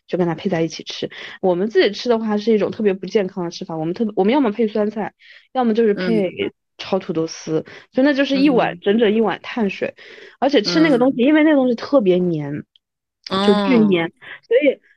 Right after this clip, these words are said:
Speaker 1: 吃那个的一个艺术就是说，谁吃完那个碗还干干净净的，没有糊一点东西在那个碗壁上，就会，
Speaker 2: 嗯。
Speaker 1: 你就会特别有艺术。就小孩子会吃的那个碗特别的脏，
Speaker 2: Messy。
Speaker 1: 但是，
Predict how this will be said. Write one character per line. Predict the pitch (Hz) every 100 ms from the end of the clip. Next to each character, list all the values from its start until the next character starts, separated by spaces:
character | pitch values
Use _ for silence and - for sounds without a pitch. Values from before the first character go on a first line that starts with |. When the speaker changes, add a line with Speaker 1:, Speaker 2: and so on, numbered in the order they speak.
| _ _
Speaker 1:
吃 | - -
那 | 320 320
个 | 214
的 | 175
一 | 175
个 | 226
艺 | 285 262
术 | 220 202
就 | 202
是 | 190
说， | - 208
谁 | - 196
吃 | 202 -
完 | 269 170 170 -
那 | 247
个 | 226
碗 | 208 156
还 | - 180
干 | 214 220
干 | 226
净 | 226 220
净 | 208 208
的， |
没 | 170 185
有 | 170
糊 | - 220
一 | 240
点 | 208 -
东 | 202
西 | 202
在 | 190 196
那 |
个 | 180
碗 | 180 175 -
壁 | 202 190
上， | 196 170 - - - - _
就 | 269
会， | 262 220
Speaker 2:
嗯。 | 190 190 175 147 131 -
Speaker 1:
你 | 233 208
就 | 233
会 | 233
特 | 208 262
别 | 196 180
有 | 185 -
艺 | 214
术。 | - - 60
就 | -
小 | 240 170
孩 | 170 208
子 | 285
会 | 285 220
吃 | -
的 | 247
那 | 233
个 | 208
碗 | 185 -
特 | - 247
别 | 202 101
的 | 95 - - - - _
脏， | - 165 - -
Speaker 2:
Messy。 | 190 185 190
Speaker 1:
但 | 226
是， | 214 269 -